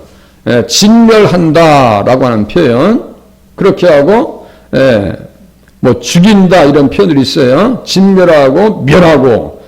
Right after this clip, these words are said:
진멸하소서 이런 표현이 있어요. 특별히 십사 절에 보면 "너와 네 아버지 집은 멸망하리라."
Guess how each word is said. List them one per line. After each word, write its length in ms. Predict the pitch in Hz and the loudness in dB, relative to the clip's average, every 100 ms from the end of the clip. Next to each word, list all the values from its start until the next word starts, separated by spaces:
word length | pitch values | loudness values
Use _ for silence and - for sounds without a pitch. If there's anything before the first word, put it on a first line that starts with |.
| - _ | -20 _
진멸하소서 920 | - 208 214 214 180 160 - 139 131 | -2 2 4 4 4 2 2 0 0
이런 180 | 131 123 | -2 -2
표현이 320 | 202 190 131 | -2 0 -2
있어요. 680 | 120 160 127 165 220 - - - - _ _ _ _ _ _ _ _ _ - - _ _ _ _ _ _ _ _ _ _ _ _ _ _ | -2 -2 0 0 -2 -6 -18 -20 -20 _ _ _ _ _ _ _ _ _ -20 -20 _ _ _ _ _ _ _ _ _ _ _ _ _ _
특별히 340 | 180 185 180 156 | -4 0 2 2
십사 360 | 214 - 220 | 0 0 0
절에 180 | 185 175 | 2 2
보면 520 | 147 139 190 233 - - - - _ _ _ | 2 2 2 0 -4 -14 -20 -20 _ _ _
"너와 380 | 135 156 196 170 | 0 2 4 4
네 260 | 165 202 208 | 4 2 2
아버지 480 | 127 156 165 147 - | 0 2 2 2 0
집은 540 | 143 123 165 220 110 | -2 0 0 0 0
멸망하리라." 1040 | 117 214 233 220 175 151 110 95 67 64 | 2 4 4 2 2 0 0 -2 -4 -8